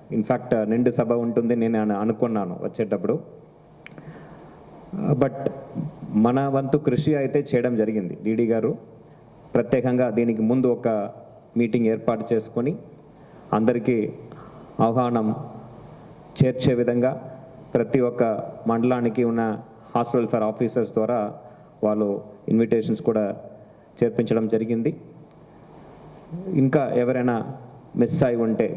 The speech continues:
గ్యాప్ లేకుండా రాబోయే కార్యక్రమం, జ్యోతిరావు ఫూలే వారి జయంతి దినోత్సవం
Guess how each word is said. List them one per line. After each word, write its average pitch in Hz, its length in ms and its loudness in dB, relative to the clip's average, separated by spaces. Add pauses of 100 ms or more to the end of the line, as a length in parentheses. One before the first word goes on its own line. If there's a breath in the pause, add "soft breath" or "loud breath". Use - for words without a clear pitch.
గ్యాప్ 113 300 0
లేకుండా 110 320 0 (100)
రాబోయే 127 400 2 (180)
కార్యక్రమం, 110 460 -2 (580 loud breath)
జ్యోతిరావు 110 440 2
ఫూలే 113 280 2
వారి 107 200 0 (760 loud breath)
జయంతి 113 280 2
దినోత్సవం 110 340 2